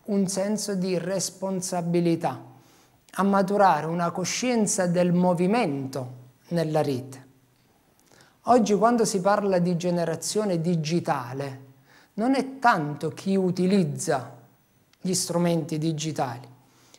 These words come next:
ma parliamo proprio di un modo di approcciare la vita in maniera diversa. E nel considerare i vari strumenti ci accorgeremo che chi utilizza la tecnologia digitale ha un modo di vivere diverso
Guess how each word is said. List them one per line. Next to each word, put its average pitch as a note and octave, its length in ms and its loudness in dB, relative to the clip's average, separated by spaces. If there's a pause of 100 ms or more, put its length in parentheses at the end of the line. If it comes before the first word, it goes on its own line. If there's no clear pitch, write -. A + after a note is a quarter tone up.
ma G3+ 120 2
parliamo G#3+ 400 2
proprio A#3+ 360 0
di F#3+ 100 2
un F#3 320 0
modo F#3+ 640 2
di F3+ 180 2
approcciare F3+ 840 -2
la E3+ 140 -6
vita A3+ 280 -4
in F3+ 120 -4
maniera E3+ 720 -4 (240)
diversa. D#3+ 720 -2 (480)
E G#3 80 -2
nel C4 220 4
considerare F3 760 2
i D#3+ 40 0
vari F3 240 2
strumenti D3 600 -2
ci - 120 -2
accorgeremo E3+ 840 -2
che F#3 220 -10
chi - 160 -2
utilizza F3+ 640 0
la D3 160 -2
tecnologia E3 1080 -4 (540)
digitale F3 1040 2
ha G3+ 120 6
un G3+ 160 6
modo A3+ 340 4
di F#3 140 2
vivere D#3+ 420 -4
diverso F3 640 -2